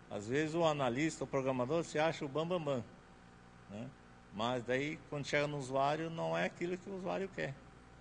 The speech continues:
tá? E tem muitas empresas de software, é, não posso ficar falando, mas vamos citar, a Microsoft e outros produtores de software, eles usam muito o usuário. Eles têm laboratórios que têm câmeras,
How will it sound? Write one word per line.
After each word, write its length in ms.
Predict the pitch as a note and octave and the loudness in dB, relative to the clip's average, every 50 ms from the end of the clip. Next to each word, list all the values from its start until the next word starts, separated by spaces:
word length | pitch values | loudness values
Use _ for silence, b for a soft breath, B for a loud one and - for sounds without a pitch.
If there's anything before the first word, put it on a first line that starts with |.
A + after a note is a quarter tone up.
| - - - - - - - | -20 -20 -20 -20 -20 -20 -16
tá? 180 | - G#2 G#2+ B2+ D3 - B B B B B B B - | -14 -12 -12 -12 -12 -16 B B B B B B B -10
E 180 | - A2+ A#2 A2+ | -4 -4 -4 -2
tem 220 | - - D3+ D3 | 2 2 2 4
muitas 500 | C3+ B2+ C3+ D#3 G3 G#3+ G#3+ G#3 G3 E3 | 4 2 2 2 0 0 2 0 0 0
empresas 420 | F#3 F3+ D3+ - D3 D3 C#3+ B2+ B2 | 0 -2 0 2 2 2 2 2 -2
de 80 | - | -2
software, 420 | - C#3 C#3+ D#3+ F3 - - - - - - - - - B B B B B B B - - | 2 4 4 6 4 2 -2 -10 -18 -18 -20 -20 -20 -20 B B B B B B B -14 -6
é, 280 | - G2+ G#2+ G#2+ G#2 F#2+ | -4 0 0 0 0 0
não 100 | G#2+ G#2 | -2 -4
posso 240 | - A#2+ A#2 - - | -2 -2 -4 -4 -6
ficar 180 | - - G#2+ | -8 -8 -6
falando, 300 | F#2 - G2 G#2+ C3+ D#3 | -4 -2 -2 -2 -2 -4
mas 360 | D3+ B2+ G#2 F#2+ F2+ - - - - | -4 -4 -6 -6 -6 -10 -12 -12 -8
vamos 240 | F#2 G2+ G#2+ G#2 F#2 | -6 -6 -4 -4 -6
citar, 280 | - G#2+ - C#3 C#3 B2 A#2+ - | -8 -8 -8 -8 -8 -8 -10 -8
a 60 | - | -4
Microsoft 560 | A#2 C3+ D3 - - - - A#2+ B2+ B2+ - - - | -2 -2 -2 -4 -4 -4 0 0 2 0 0 -4 -8
e 100 | G#2+ A#2 | -4 0
outros 600 | C3 D3+ F3+ F3 - A#2+ G#2+ F#2 - - - - - - | 0 2 2 0 -2 -4 -8 -8 -8 -10 -14 -16 -10 -6
produtores 440 | - B2 A#2 A2+ - D3 C#3 A#2+ | -4 -4 -4 -2 -2 -2 -2 -2
de 60 | - - | -2 -2
software, 300 | D#3 F3 G3+ F#3+ - - | 0 0 0 -2 -4 -8
eles 240 | - A2+ B2 C3 B2+ | -6 -4 -4 -2 -2
usam 240 | E3 F#3+ F#3 D#3+ D3+ | -2 -2 -2 -2 -4
muito 420 | C#3 C3+ C3+ D3+ G3 A#3+ A3+ - | -4 -4 -2 0 0 -2 -2 -4
o 40 | C#3+ | -8
usuário. 300 | A2+ - G#2+ G2 E2+ - - - | -8 -6 -6 -6 -6 -6 -8 -10
Eles 140 | G2 G2 - | -12 -10 -6
têm 140 | - E3+ F3+ | -2 -2 0
laboratórios 880 | F3 E3+ D#3+ C#3+ D3 C#3+ B2+ B2 - D#3 E3+ F#3+ G3+ F3+ C#3 G#2 - - - B B B B B B B B B B B B B B B - - - - | 2 2 2 2 2 0 0 0 0 2 2 4 4 2 0 -4 -8 -14 -18 B B B B B B B B B B B B B B B -20 -20 -14 -8
que 100 | - C3 | -8 -4
têm 240 | - - F3 E3+ C#3+ | 0 0 0 0 0
câmeras, 720 | - - F#3 G3 A3 A#3+ A#3 F#3 C#3 A2 G2 - - - | 0 2 4 4 4 4 4 2 0 0 -2 -4 -8 -14